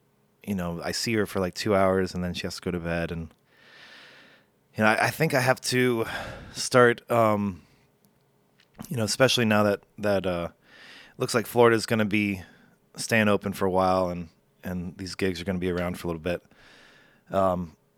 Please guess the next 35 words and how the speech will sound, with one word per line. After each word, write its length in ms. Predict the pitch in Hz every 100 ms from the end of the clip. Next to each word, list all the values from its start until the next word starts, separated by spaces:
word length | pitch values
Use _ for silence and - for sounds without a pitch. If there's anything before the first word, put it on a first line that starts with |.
| _ _ _ _ _ _
I 60 | 117
have 180 | 120 -
to 160 | 113
start, 440 | 101 - 113 110 - - - -
uh, 240 | 101 98
focusing 460 | 92 107 95 - 101
more 160 | 98 92
on 280 | 90 85 - _ _ _ _ _
maybe 200 | 101 95
playing 460 | 95 107 98 98 90 _ _ -
the 160 | 98
night, 320 | 95 95 104 - -
nighttime 440 | 104 113 123 113
gigs. 380 | 113 117 123 - - - - - - _ _ -
Um, 400 | 101 95 90 78 _ _ _ _ _
you 60 | 104
know, 80 | 101
we 60 |
did 200 | 101 110
a, 220 | 101 95 90
we 100 | 101
did 140 | 113
a 40 |
band 380 | 90 107 107 113
gig 240 | 104 104 95
the 120 | 101
other 140 | 95
night 320 | 92 95 95 - - - - - _ _
at, 240 | 104 98 92 101
uh, 320 | 101 90 85 82 - -
Riviera 500 | 113 117 120 113 107
Dunes, 640 | 98 107 95 85 85 - - _ _ -
uh, 180 | 90 87
which 200 | 85 90
is 300 | 82 -